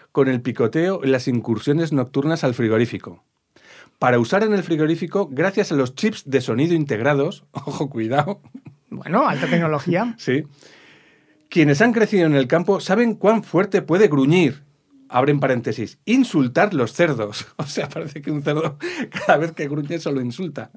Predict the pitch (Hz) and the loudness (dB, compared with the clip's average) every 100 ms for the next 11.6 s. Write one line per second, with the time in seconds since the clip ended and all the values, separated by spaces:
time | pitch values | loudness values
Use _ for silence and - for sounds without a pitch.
0 | _ _ - - - - - 180 175 170 | _ _ -20 -20 -20 -12 2 4 4 2
1 | 160 147 165 139 127 214 208 587 762 719 | 0 0 -2 -4 -8 -8 -6 -10 -10 -10
2 | - - - - - _ 151 - - - | -10 -16 -14 -16 -18 _ -20 -18 -18 -12
3 | 104 101 104 95 - 104 90 85 80 76 | -10 -2 0 0 -2 -4 -4 -6 -8 -12
4 | 90 - - _ - 180 175 185 165 165 | -18 -20 -20 _ 2 4 6 4 0 0
5 | 175 180 165 185 226 - - 160 208 180 | -2 0 2 0 -2 -8 -4 2 2 2
6 | 202 202 170 156 139 - - 139 131 170 | 0 -2 -2 -4 -8 -10 0 0 2 2
7 | 151 113 - 113 107 113 135 143 135 123 | 2 0 -2 -2 0 0 -2 -2 -2 -4
8 | 113 123 139 160 139 120 107 - 151 175 | -2 -2 0 -2 0 -2 -4 -2 -2 -2
9 | - 113 - 113 113 151 208 143 131 139 | -6 -8 -6 -6 -2 -2 -2 -6 -4 -4
10 | 120 127 151 196 175 135 135 131 131 123 | -2 -2 -2 -2 -2 -4 -4 -4 -4 -2
11 | 117 101 101 95 101 | -2 -2 -6 -10 -14